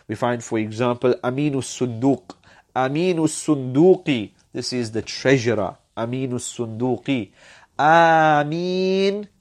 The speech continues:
Oh Allah, accept our dua. Oh Allah, accept our dua. That's what Amin means. Amah. Amah is a female slave.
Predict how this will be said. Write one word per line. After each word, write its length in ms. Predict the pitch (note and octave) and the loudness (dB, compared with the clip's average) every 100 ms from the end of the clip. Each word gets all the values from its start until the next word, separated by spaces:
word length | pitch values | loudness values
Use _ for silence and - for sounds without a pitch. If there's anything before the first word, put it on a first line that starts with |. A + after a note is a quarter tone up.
| - | 0
Oh 120 | C3 | 4
Allah, 280 | C#3 C3+ C3 | 4 4 2
accept 480 | A2+ - - B2+ - | -2 -10 -6 -6 -8
our 320 | - A2 C3 - | -8 -4 -4 -4
dua. 440 | A#2 A2+ G#2+ G#2+ - - | -8 -8 -4 -6 -6 -4
Oh 120 | B2+ | 0
Allah, 220 | B2 A#2+ - | 2 2 0
accept 380 | - - B2+ A2+ | -8 -4 -4 -2
our 200 | A#2 A2 | -2 -2
dua. 460 | A2 - C#3 D#3 - | -4 -2 0 -2 -2
That's 240 | B2 - | -4 -2
what 160 | A#2 - - | -6 -6 -8
Amin 600 | A2 A2+ A#2+ C3 C3+ B2 - | -6 -4 -6 -6 -6 -8 -10
means. 920 | C3 D#3 A2+ G2 F#2 - - - _ _ _ _ _ _ _ _ | -4 -2 -4 -8 -12 -12 -14 -18 _ _ _ _ _ _ _ _
Amah. 460 | F#3+ A3+ A#3+ A3 C3+ - _ | 4 6 6 2 -2 -10 _
Amah 360 | D3+ D#3+ D3+ C#3 | -8 -4 -4 -4
is 240 | B2 A2+ - | -6 -8 -6
a 180 | A#2 A2+ | -6 -6
female 540 | - - B2 A2+ G2+ | -8 -10 -6 -4 -4
slave. 680 | G2+ - C#3+ D#3+ D#3+ D#3+ - | -6 -6 2 6 6 4 -4